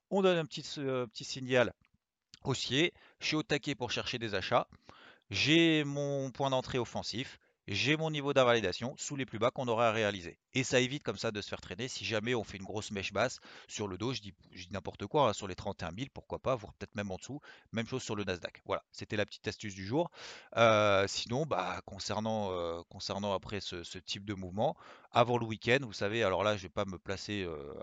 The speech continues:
à l'inverse d'un flux. Les marchés américains nous ont montré ces dernières années leur capacité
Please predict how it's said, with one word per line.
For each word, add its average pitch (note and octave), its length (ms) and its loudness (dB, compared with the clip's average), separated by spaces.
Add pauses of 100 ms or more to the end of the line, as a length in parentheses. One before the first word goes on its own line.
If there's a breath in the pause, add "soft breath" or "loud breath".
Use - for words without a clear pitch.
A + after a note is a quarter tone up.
(100)
à G#2+ 120 2
l'inverse G2+ 320 0
d'un F#2 140 -4
flux. D#3 320 -6 (400 loud breath)
Les A2+ 340 2
marchés D3+ 300 4
américains C#3 360 4
nous A#2 200 -4
ont A2+ 40 -4
montré A#2 360 -2
ces - 120 -4
dernières G2 380 0
années G2+ 400 0
leur F2 160 -8
capacité G#2 800 -2